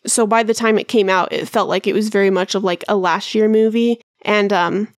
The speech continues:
you know, I follow, like, I've listened to some people talk about, like, um, creating, like, screenplays and, like, writing books and stuff, and just, like, social media in general. Like, they try to get you to avoid, um, this is kind of interesting, I thought, but they try to get you to avoid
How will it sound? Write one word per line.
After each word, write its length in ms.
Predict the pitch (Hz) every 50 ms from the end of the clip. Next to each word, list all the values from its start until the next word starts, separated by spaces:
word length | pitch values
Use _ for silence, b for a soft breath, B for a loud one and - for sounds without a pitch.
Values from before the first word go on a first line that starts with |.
| _ _ _
you 120 | - 226
know, 80 | 226 208
I 80 | 175 220
follow, 540 | - 240 226 220 226 233 233 226 226 - - - - _ _ _
like, 180 | - 214 214 202
I've 140 | 214 214 214
listened 300 | 233 233 240 - 233 214
to 100 | 233 226
some 140 | - 220 214
people 340 | - 220 208 - 202 196
talk 260 | - - 214 175 - 220
about, 300 | 202 196 190 185 - -
like, 440 | 135 180 170 - - - - - - -
um, 360 | 208 190 170 113 139 - -
creating, 580 | - - - 247 220 208 208 202 196 196 190
like, 180 | 190 190 190 185
screenplays 1000 | - - - - - 208 202 196 208 202 - 214 196 185 175 175 175 - 208 214 - - -
and, 240 | 190 190 180 175 170
like, 360 | 156 - - - - - - _ _
writing 380 | - 214 208 190 190 196 202
books 340 | 202 - 127 131 196 - -
and 140 | - 226 214
stuff, 340 | - - 214 208 226 - -
and 160 | - 220 220
just, 220 | 202 214 202 208 -
like, 300 | 190 196 202 - - - _ _ _ _ -
social 440 | - - - 240 220 226 - 247 220
media 380 | 208 202 196 196 208 214 214 202
in 120 | 190 196
general. 580 | 202 214 180 151 185 190 196 208 220 240 247 240 _ - -
Like, 200 | - 196 196 - -
they 220 | - 214 208 196
try 240 | 202 - - 220 208
to 80 | 208 202
get 220 | 202 214 208 -
you 180 | - 208 202 202
to 240 | - - 226 202 196
avoid, 640 | 196 196 190 208 214 208 202 196 190 190 185 - - _ _ _
um, 440 | - - 190 180 - - - 196 220 - _ _ _
this 160 | - 233 214 233
is 80 | 226
kind 180 | - 247 226 208
of 80 | 190 -
interesting, 480 | 214 214 208 - 208 - - 190 185 -
I 60 | -
thought, 260 | - - 165 - - 214
but 100 | 226 208
they 80 | 226 226
try 140 | - 277 269
to 60 | 269
get 140 | 233 247 190
you 120 | 233 254 233
to 140 | 254 240 220
avoid 580 | 208 196 208 214 214 208 202 202 190 196 202